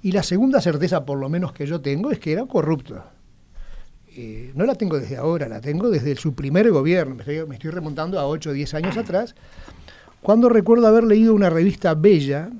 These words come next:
donde ponía un mazo de cartas como naipes en una mano, y en cada naipe había el rostro de un ministro que había caído por corrupción. Y el último naipe que quedaba era el de Lula, porque había caído el ministro de la presidencia,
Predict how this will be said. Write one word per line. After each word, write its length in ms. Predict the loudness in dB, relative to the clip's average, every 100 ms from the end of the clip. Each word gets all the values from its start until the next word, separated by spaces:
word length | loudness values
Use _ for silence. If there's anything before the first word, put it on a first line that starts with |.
| -20 _ -20 -16
donde 420 | -4 -2 -2 -4
ponía 360 | -4 -2 -2
un 160 | -2 -2
mazo 260 | -2 -4 -8
de 80 |
cartas 400 | -6 -8 -6 -12
como 220 | -10 -10 -8
naipes 420 | -6 -8 -10 -12
en 80 | -12
una 160 | -10
mano, 340 | -8 -8 -10 -14 _ _ _ _ _ -14
y 180 | -10 -8
en 100 | -4
cada 260 | -2 0
naipe 280 | 0 -2 -2
había 220 | -2 -2
el 60 | -2
rostro 360 | -4 -2 -2
de 60 | 0
un 140 | 2
ministro 320 | 2 0 -2 -2
que 80 |
había 160 | 0 0
caído 280 | 0 0 0
por 140 | -2
corrupción. 600 | -4 -6 -4 -4 -4 -8 -18 _ _ -18 -4
Y 80 |
el 60 | 0
último 320 | 2 2 0
naipe 240 | 2 2 0
que 100 | -2
quedaba 300 | -2 -2 -2
era 100 | -4
el 80 |
de 80 | -4
Lula, 300 | -4 -4 -6
porque 240 | -10 -8 -2
había 180 | -2
caído 260 | 0 0 0
el 80 | -2
ministro 300 | -4 -4 -2
de 60 |
la 60 | -4
presidencia, 840 | -4 -6 -4 -4 -4 -6 -8 -8